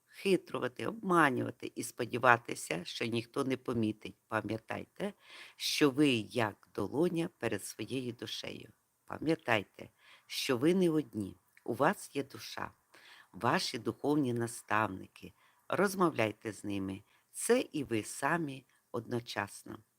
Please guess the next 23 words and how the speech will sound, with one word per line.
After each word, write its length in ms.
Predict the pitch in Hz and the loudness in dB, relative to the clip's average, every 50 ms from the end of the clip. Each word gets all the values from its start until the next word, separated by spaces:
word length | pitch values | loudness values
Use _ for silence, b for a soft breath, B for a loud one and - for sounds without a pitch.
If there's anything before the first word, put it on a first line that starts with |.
| _ B B B B B B B B | _ B B B B B B B B
Довіряйте 680 | B 110 131 127 120 127 117 131 139 170 180 - - 175 | B 0 2 2 4 4 6 6 6 4 4 2 -2 -6
своїм 420 | 151 - - 156 156 135 160 156 | -6 -4 -4 -2 2 4 4 4
почуттям, 720 | - - - - - - - - _ - - 104 101 98 - _ _ _ | 2 0 -8 -8 -8 -10 -14 -14 _ -8 -8 -6 -8 -8 -16 _ _ _
інтуїції. 920 | - - 120 123 - - 156 135 104 107 101 - - - - - 90 - - _ _ _ _ | -6 -6 -6 -4 -2 -2 -2 -2 -2 -6 -8 -8 -10 -18 -16 -14 -14 -16 -16 _ _ _ _
Коли 260 | - 110 110 120 127 | -6 -4 -2 0 0
ви 140 | 117 123 113 | 0 0 0
навчитесь 640 | 113 113 110 - - - 131 - - - 101 - | 0 -2 -4 -4 -6 -6 -6 -6 -8 -12 -16 -12
довіряти 640 | - - 107 113 113 110 107 104 - _ - 98 92 - b b b b b | -8 -6 -4 -2 0 0 0 0 -2 _ -10 -12 -12 -12 b b b b b
собі, 640 | b - - - 135 131 107 104 120 123 110 92 - _ _ | b -10 -6 -2 -2 -2 -2 -2 -4 -4 -4 -6 -8 _ _
життю, 640 | - 90 - - 104 90 _ - - 156 185 208 - B B B B B B B B _ | -14 -10 -8 -8 -8 -8 _ -8 -4 -4 -4 -4 -6 B B B B B B B B _
то 200 | - 190 202 214 | 2 6 6 6
перед 400 | 196 - - 143 139 127 117 - | 6 4 2 0 2 2 0 -2
вами 380 | - - - 156 196 196 175 139 | -2 0 2 2 4 4 2 2
відкриються 920 | 123 123 120 - - - 139 156 175 165 143 123 - - - - 110 113 - _ _ | 0 -2 -4 -6 -6 -6 -2 0 2 2 0 -2 -4 -10 -10 -8 -8 -8 -10 _ _
всі 340 | - - - - - 220 220 | -12 -10 -8 -6 -4 -4 -4
доріжки 720 | 208 - 131 123 120 123 147 170 165 - - - - - | -2 -2 -2 -2 -2 -2 -2 -2 -2 -2 -4 -6 -6 -8
та 200 | 117 - - 117 | -12 -10 -8 -10
шляхи, 600 | 117 - - - 117 113 - - - 92 87 85 _ b b b b b b b | -8 -8 -6 -6 -8 -8 -10 -14 -16 -16 -16 -16 _ b b b b b b b
і 120 | - - 180 | -2 -2 2
ви 180 | 143 156 147 | 4 4 4
зможете 760 | 123 110 120 123 120 147 165 151 151 - 120 117 _ - - - | 4 2 0 2 4 6 6 4 4 0 -4 -10 _ -12 -12 -6
найкоротшим 840 | - 131 139 135 - - 143 147 175 208 202 - - - 202 208 190 | -2 -2 -2 -2 0 0 2 2 2 2 0 -2 -6 -6 -6 -6 -6
шляхом 680 | - - - - 123 120 117 107 - - - - - | -6 -8 -6 -4 -2 0 0 -2 -2 -6 -10 -10 -10